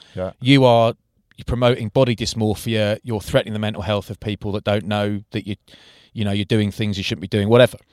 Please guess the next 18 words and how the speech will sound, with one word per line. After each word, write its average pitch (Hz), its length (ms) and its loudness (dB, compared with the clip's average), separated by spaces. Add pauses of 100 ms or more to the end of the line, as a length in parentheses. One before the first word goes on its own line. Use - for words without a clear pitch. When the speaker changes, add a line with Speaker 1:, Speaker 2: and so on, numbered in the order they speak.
(440)
Speaker 2:
And 135 120 -2
I - 40 2
do, 165 160 2
uh, 147 220 2
uh, 147 140 0
in 135 180 0
that 127 180 2 (220)
you're 117 320 4 (420)
sort 101 240 -4
of - 40 -14
cheating 113 380 0
the 104 60 -6
photo 117 460 2
in 95 100 -8
a 92 40 -10
sense. - 440 -8 (120)
Speaker 1:
Okay. 117 300 -4 (560)
Speaker 2:
So, 165 440 2